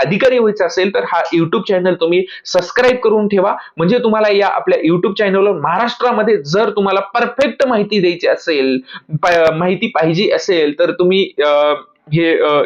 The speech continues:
चॅनल तुम्ही सबस्क्राईब करा. मी खास दोन हजार बारा साली परभणी ग्रामपंचायत परीक्षा, परभणी जिल्हा परिषद परीक्षा ग्रामसेवकचं उत्तीर्ण आहे. दोन हजार सतरा मध्ये कोल्हापूर जिल्हा परिषदमध्ये ग्रामसेवक परीक्षा उत्तीर्ण आहे. मित्रांनो,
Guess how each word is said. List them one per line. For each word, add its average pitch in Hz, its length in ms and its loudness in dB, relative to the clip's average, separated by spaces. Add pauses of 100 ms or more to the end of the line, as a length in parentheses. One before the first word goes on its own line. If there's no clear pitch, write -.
(100)
चॅनल 156 280 0
तुम्ही 151 220 -2
सबस्क्राईब 139 420 -2
करा. 165 160 -2 (360)
मी 170 400 2
खास - 340 -4
दोन 165 240 2
हजार 165 300 2
बारा 160 340 -2
साली 180 280 0
परभणी 165 420 0
ग्रामपंचायत 151 580 -2 (100)
परीक्षा, 147 460 -2
परभणी 180 400 0
जिल्हा 165 260 0
परिषद 156 340 0
परीक्षा 139 420 0 (360)
ग्रामसेवकचं 165 560 0
उत्तीर्ण 180 400 2
आहे. 185 280 0 (300)
दोन 220 260 4
हजार 170 440 0
सतरा 240 420 0
मध्ये 220 300 0 (260)
कोल्हापूर 262 480 2
जिल्हा 220 260 2
परिषदमध्ये 185 600 0
ग्रामसेवक 170 480 -2
परीक्षा 160 320 0
उत्तीर्ण 175 320 0
आहे. 208 120 0
मित्रांनो, 208 380 -2